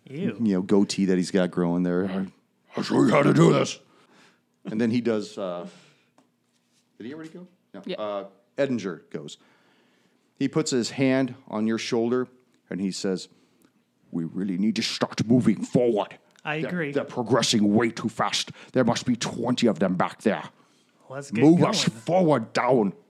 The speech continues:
Speaker 2: So he begins to, to slowly move up onto the dock.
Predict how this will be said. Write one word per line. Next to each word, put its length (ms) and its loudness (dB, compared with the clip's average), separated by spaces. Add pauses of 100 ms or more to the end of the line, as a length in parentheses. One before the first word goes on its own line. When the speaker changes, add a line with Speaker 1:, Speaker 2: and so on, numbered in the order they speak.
(280)
Speaker 2:
So 120 -6
he 100 -6
begins 380 -6
to, 240 -6 (240)
to 100 -20
slowly 480 -4
move 300 -4
up 240 -4 (500)
onto 240 -6
the 140 -10
dock. 420 -8